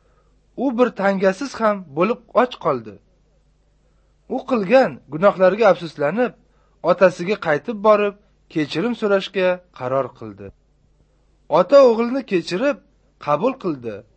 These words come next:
chunki u o'z o'g'lini juda sevar edi.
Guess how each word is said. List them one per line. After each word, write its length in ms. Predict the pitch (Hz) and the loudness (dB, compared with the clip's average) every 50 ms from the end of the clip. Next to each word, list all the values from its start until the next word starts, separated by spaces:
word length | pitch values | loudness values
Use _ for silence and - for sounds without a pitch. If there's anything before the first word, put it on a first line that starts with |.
| _ _ _ _ _ _ _ _ _ _ | _ _ _ _ _ _ _ _ _ _
chunki 400 | - 240 269 294 269 - 202 156 127 - - | -8 -6 -6 -6 -6 -6 -6 -6 -6 -6 -8
u 60 | 139 156 175 220 | -8 -6 -2 0
o'z 140 | 277 277 233 | 0 2 2
o'g'lini 440 | 254 208 190 202 196 185 220 262 254 185 | 2 2 2 0 -2 -2 -2 -2 -4 -4
juda 260 | 135 151 185 226 277 | -6 -10 -8 -8 -8
sevar 360 | 233 - 208 180 170 185 190 | -6 -4 -2 2 4 4 4
edi. 260 | 180 147 123 107 107 | 4 0 -4 -8 -12